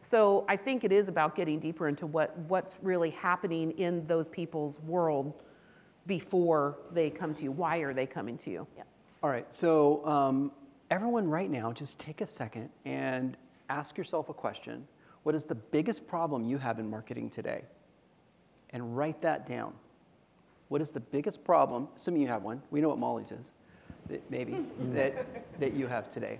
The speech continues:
Speaker 3: and then write that down. And as you're writing it down, if you already know the answer to the question, ask yourself, have you been able to answer that question with the content that you've been provided today? And if the answer is no,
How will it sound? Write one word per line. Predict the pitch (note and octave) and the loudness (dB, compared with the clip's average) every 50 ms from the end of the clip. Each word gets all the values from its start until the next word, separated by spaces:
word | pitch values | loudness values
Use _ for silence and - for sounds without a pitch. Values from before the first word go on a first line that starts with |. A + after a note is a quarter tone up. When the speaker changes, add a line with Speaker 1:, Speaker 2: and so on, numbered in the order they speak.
| - - - | -12 -12 -4
Speaker 3:
and | C#3+ D3+ | -2 0
then | D3+ D3 | 0 2
write | D#3 D#3 E3 D#3 | 2 0 0 0
that | - C#3 B2+ - | -2 -2 -2 -2
down. | A2+ G#2+ F#2 - - - - _ - - _ _ _ _ _ _ _ _ _ _ - - - - - - | -6 -10 -10 -10 -14 -18 -20 _ -20 -20 _ _ _ _ _ _ _ _ _ _ -20 -20 -20 -20 -14 -6
And | D3+ D3+ | -2 0
as | G3+ A#3+ - C#4 | 0 0 0 0
you're | A3 | 2
writing | E3 E3 D3+ D#3+ F3+ G#3 F#3+ F3 | 6 6 6 6 6 4 4 2
it | D3 B2 | 2 0
down, | A#2+ A#2+ A#2 A2+ C3 D#3+ E3 D3 - | -2 -4 -4 -4 -4 -6 -8 -10 -12
if | - | -10
you | B2+ B2+ - | -8 -6 0
already | C3+ D3+ F#3 G3 | 2 2 2 4
know | F3 D3+ C#3+ | 2 2 2
the | B2+ B2+ A#2 B2 | 0 -2 -4 -6
answer | B2 A#2+ - | -6 -8 -8
to | - B2 | -12 -12
the | C3 | -6
question, | - D#3+ E3+ D#3 - - C3 A#2+ C3 - - - - - - | 0 0 0 0 0 -6 -6 -8 -8 -10 -14 -20 -20 -10 -4
ask | E3 F#3 F#3 - | -4 -4 -2 -2
yourself, | B3 F#3 D#3+ - G3+ F3+ F3+ F3 F3+ - - - - | -6 -6 -2 2 4 4 4 2 0 -8 -18 -20 -10
have | - F#3+ G3+ | -2 -2 0
you | A#3 A#3 | 0 2
been | A#3 A#3 | 2 2
able | A#3 A3 G#3+ | 2 2 0
to | A3 - - - - - | -2 -4 -8 -8 -2 0
answer | E3+ F#3+ A3 - - E3+ D3 | 2 2 2 2 2 2 4
that | A#2 A2+ - - | 4 4 0 0
question | - D#3 D#3 D3 - - C3 A#2 A#2+ A#2+ - | 0 0 0 0 0 -6 -6 -6 -6 -8 -10
with | C3+ - | -10 -8
the | D3+ - | -8 -8
content | - - D#3 E3+ D#3+ D#3+ C#3+ A#2+ A#2 - - - - _ _ _ _ - | -4 -2 0 0 0 0 -4 -8 -8 -10 -16 -20 -20 _ _ _ _ -8
that | B2+ C3+ B2+ B2+ C3 B2+ - - - - | -2 -2 0 0 0 -2 -4 -12 -16 -10
you've | C#3 C3 B2+ | -10 -8 -6
been | C3 B2+ | -8 -8
provided | B2+ C3+ C3 C3+ C#3+ D3 C#3+ B2+ | -8 -2 -2 -2 0 0 -2 -4
today? | - A2 - - B1 - - - _ _ _ _ _ _ - - _ - | -6 -10 -10 -10 -10 -12 -16 -20 _ _ _ _ _ _ -20 -20 _ -6
And | C3 | -6
if | B2+ | 0
the | - D3+ D#3 | 2 2 4
answer | A3 C4 A3+ - F#3+ | 4 4 4 6 4
is | E3 C3+ C3+ | 4 6 6
no, | F3 G#3+ G#3+ F3+ D#3+ C#3+ C#3+ C#3+ | 6 8 8 8 8 6 4 0